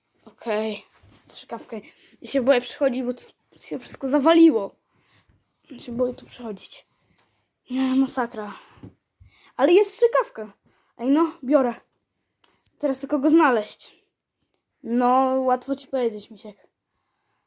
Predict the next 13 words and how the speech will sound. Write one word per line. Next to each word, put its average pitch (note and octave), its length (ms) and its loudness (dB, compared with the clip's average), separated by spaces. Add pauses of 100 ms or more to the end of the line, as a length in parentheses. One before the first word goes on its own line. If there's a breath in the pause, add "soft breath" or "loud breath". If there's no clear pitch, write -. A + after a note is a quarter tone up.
(180)
Gdzie - 300 -2
on C4+ 140 2
może A3 240 -8
być? - 420 -20 (1900)
Nie C4 160 0
wiem, A#3 140 0
musimy B3 560 -2 (200 loud breath)
go A#3+ 180 -4
znaleźć. A3+ 640 -2 (280)
Ej, A3+ 140 -12
chyba A3+ 220 -4
go A#3 120 -4
słyszę. A#3 380 -8